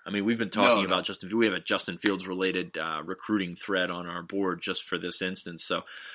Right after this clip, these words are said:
Speaker 1: I think that, um, you know, n-, not out of nowhere, but, uh, I think the timing, y-, y-, I probably thought he was gonna stick a little bit longer if he was gonna decommit.
Speaker 2: Mm, which at this point, you know, for all parties involved,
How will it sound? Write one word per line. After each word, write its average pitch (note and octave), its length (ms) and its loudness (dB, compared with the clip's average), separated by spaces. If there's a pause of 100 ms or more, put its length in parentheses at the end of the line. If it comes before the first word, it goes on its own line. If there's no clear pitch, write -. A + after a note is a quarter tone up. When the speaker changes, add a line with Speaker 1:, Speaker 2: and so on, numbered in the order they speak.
(120)
Speaker 1:
I A2 60 4
think C3 240 0
that, G#2 300 -2
um, G2 360 6 (100)
you A#2+ 140 -2
know, G2+ 120 4
n-, G2+ 400 -6
not A#2 300 4
out G#2 180 4
of G2 140 0
nowhere, G2+ 760 4
but, F#2 260 2
uh, E2 100 4
I F#2+ 120 2
think - 180 -8
the F#2 80 -6
timing, F#2 720 -2
y-, F2 240 -8
y-, E2+ 240 -8 (320)
I G#2 120 2
probably G#2 360 6
thought F#2+ 220 2
he E2+ 60 0
was F#2 120 -6
gonna F2+ 160 -8
stick - 280 -4
a F#2 40 -4
little F2+ 200 -4
bit F2 100 -6
longer F2 320 -6
if E2+ 80 -8
he F2+ 80 -6
was E2+ 240 -6
gonna F2 180 -10
decommit. E2+ 420 -12 (140)
Speaker 2:
Mm, A2+ 220 -6
which C#3 220 2
at C3 100 2
this C#3 140 4
point, A#2 280 -2
you G#2 100 -2
know, G#2 120 0
for G#2 140 0
all G#2 140 4
parties G2+ 360 0
involved, F#2 500 0